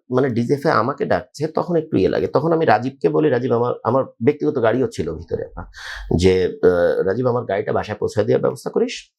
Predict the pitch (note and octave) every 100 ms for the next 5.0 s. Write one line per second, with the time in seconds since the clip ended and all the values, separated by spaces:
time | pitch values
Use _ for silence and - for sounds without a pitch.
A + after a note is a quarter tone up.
0 | _ _ - E2 E2 D2+ - _ - -
1 | D2+ E2 C#2 - - E2+ B1+ - - -
2 | - G#2+ - A2+ - G2 F#2 G#2 F#2+ -
3 | - _ _ C#3 C3+ F3 F3 F3+ E3+ F3
4 | B2+ A#2+ D3 F#3 F3 F3 F3 B2+ A2 G2